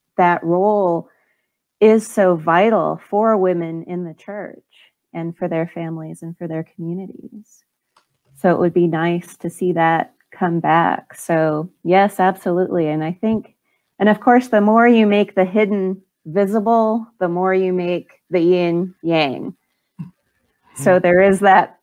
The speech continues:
Speaker 1: bit of a complication there, but, but I do think it's there. And I think it's always been there.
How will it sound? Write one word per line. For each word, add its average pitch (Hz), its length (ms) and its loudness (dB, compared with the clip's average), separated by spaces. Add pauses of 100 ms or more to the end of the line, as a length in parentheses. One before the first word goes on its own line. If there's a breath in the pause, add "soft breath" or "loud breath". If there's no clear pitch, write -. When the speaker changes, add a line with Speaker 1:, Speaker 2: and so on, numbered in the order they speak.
(120)
Speaker 1:
bit 190 120 2
of 180 120 0
a 170 80 -8
complication 175 920 -10
there, 185 440 -20 (160)
but, 165 420 -2 (120)
but 170 80 -6
I 185 140 0
do 285 240 0
think 370 220 -6
it's 311 200 -6
there. 202 400 2
And 160 100 -6
I 196 80 -4
think 277 220 -2
it's 359 120 -14
always 214 420 -2
been 196 280 -2
there. 147 440 -4